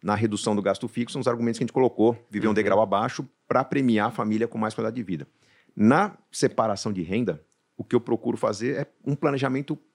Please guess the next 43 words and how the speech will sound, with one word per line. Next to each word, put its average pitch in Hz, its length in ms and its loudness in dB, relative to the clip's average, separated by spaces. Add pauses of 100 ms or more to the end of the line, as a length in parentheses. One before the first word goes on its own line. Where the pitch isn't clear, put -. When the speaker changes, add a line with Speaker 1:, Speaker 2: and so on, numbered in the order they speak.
(100)
Speaker 1:
conjunto, 123 600 4
sentar 117 380 0
todo 165 220 2
mundo 147 180 0
junto 127 220 -6
pra 151 100 -4
falar 127 220 0
quais 147 220 -2
são 165 100 -2
seus 147 180 -2
sonhos, 107 360 2
quais 107 200 -6
são 127 120 -6
os 117 60 -8
sonhos 127 180 -2
do 127 80 -2
outro, 107 420 4
quais 110 160 0
são 139 80 -2
os - 80 -4
sonhos 127 220 0
de 113 80 -8
família, 117 640 4 (160)
né, 98 140 -6
que, 90 240 -10 (640)
é, 76 320 -4
são 107 240 2
um 123 100 4
ou 107 60 6
outro. 98 300 4
Tem 101 100 -4
muita 110 200 -2
família 110 240 0
que 110 100 -6
pensa 110 260 0
só 139 220 2
na 123 80 0
família, 95 400 0 (100)
né? 85 140 -16 (220)
Nossa 90 180 -4
aposentadoria, 101 640 0
nossos 90 260 -6
filhos, 92 520 2